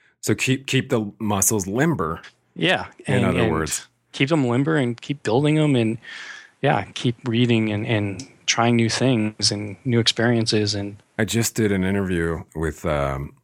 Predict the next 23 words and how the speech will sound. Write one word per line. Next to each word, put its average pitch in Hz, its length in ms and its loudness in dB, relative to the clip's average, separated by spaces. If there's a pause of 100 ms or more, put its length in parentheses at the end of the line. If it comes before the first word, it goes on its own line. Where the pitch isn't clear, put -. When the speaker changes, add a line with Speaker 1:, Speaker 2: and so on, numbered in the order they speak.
(120)
Speaker 1:
uh, 73 300 -4
Damien 78 500 0
Farnworth, 78 640 0
and 82 160 -4
his, 78 400 -2 (460)
I - 40 -14
think 92 140 2
his 87 380 0 (180)
main 78 580 -2 (160)
tip, 90 340 0
at - 100 -6
least 78 240 -4
for 73 300 -8 (320)
writers, 80 520 -2
was 76 380 0 (300)
to 87 100 -8
stay 90 260 0
curious, 80 560 -2
to - 140 -14
keep - 420 -8 (540)
learning 87 400 2
new 80 140 -2
things. 78 640 -4